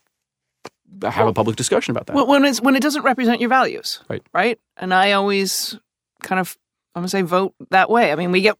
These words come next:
Speaker 2: what, once every four years you get to vote. And we can all say, "Oh, gee, every once in a while we get to do this." But every day we make decisions with our dollars.
Speaker 1: Every day.
Speaker 2: So what's your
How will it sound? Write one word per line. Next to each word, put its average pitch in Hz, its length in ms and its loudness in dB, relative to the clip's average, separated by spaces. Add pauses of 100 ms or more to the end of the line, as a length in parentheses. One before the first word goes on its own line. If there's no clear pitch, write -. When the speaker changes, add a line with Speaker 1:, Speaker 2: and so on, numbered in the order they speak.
Speaker 2:
what, 196 240 0
once 214 240 2
every 294 140 0
four 233 200 4
years 214 300 4
you 190 60 -6
get 202 160 0
to 185 80 -6
vote. 190 640 2
And 170 100 -4
we 175 140 2
can 190 100 4
all 196 160 4
say, 185 300 2
"Oh, 185 240 4
gee, 175 500 2
every 175 200 -4
once 180 200 -2
in - 40 -6
a 175 40 -2
while 170 140 2
we 175 80 2
get 175 140 0
to 180 80 -4
do 175 180 2
this." 185 220 0
But - 240 -8
every 208 340 0
day 185 300 0
we 180 140 2
make 170 320 -4
decisions 175 540 -4
with 175 160 -4
our 156 120 -2
dollars. - 520 -10 (440)
Speaker 1:
Every 110 180 2
day. - 160 -8 (840)
Speaker 2:
So - 160 0
what's 440 240 4
your 302 320 2